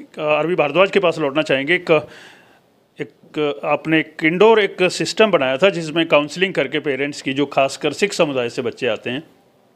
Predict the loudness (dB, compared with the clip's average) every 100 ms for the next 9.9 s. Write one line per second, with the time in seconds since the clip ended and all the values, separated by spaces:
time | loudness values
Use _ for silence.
0 | _ _ -10 -10 -4 0 0 0 0 0
1 | 2 2 2 0 0 -2 -2 -4 -4 -4
2 | -2 0 0 0 -2 -2 -4 -2 -2 -4
3 | -8 -4 -6 -6 -14 -4 -2 -2 -2 0
4 | -2 2 2 2 -2 -2 -2 0 0 0
5 | 0 0 0 -2 0 2 2 2 2 4
6 | 4 0 -8 _ 0 2 2 0 0 -2
7 | 0 -2 -2 -8 -20 -20 _ -2 0 2
8 | 0 0 -2 0 0 0 -2 -4 -2 -2
9 | 0 0 0 -2 -2 -6 -8 -10 -10